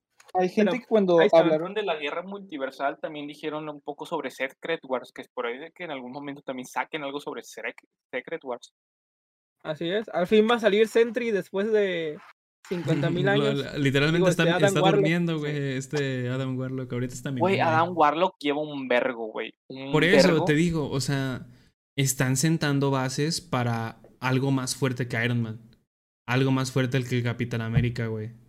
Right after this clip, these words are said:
Speaker 3: O sea, ya los
Speaker 2: ¿Quién?
Speaker 3: Eternals, güey. Este, los Eternals, este, <laughs> Adam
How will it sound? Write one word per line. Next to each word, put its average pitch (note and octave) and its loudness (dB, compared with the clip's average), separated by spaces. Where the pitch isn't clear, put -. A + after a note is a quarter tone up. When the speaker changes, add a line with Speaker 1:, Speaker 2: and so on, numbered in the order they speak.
Speaker 3:
O C3 -4
sea, A#2 0
ya A#2+ 0
los B2+ 0
Speaker 2:
¿Quién? A#2+ -4
Speaker 3:
Eternals, B2+ 4
güey. A#2 -4
Este, A2 -2
los B2 -2
Eternals, C3+ 0
este, A2+ -6
<laughs> A#2+ -2
Adam A#2+ 2